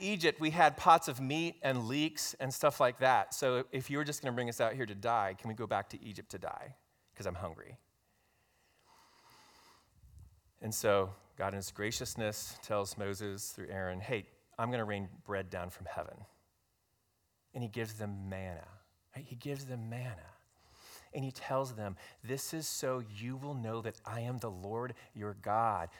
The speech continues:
who delivered you out of the house of bondage. Know that." And he teaches them, "Just scoop up what you need for the day in the morning and take what you have."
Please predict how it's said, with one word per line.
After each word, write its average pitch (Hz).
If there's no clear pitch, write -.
who -
delivered 107
you 131
out 113
of 107
the 113
house 104
of 95
bondage. 101
Know 135
that." -
And 143
he 135
teaches -
them, 87
"Just -
scoop -
up 214
what 196
you 185
need 160
for -
the 135
day 123
in 110
the 110
morning 107
and 127
take -
what -
you 151
have." 139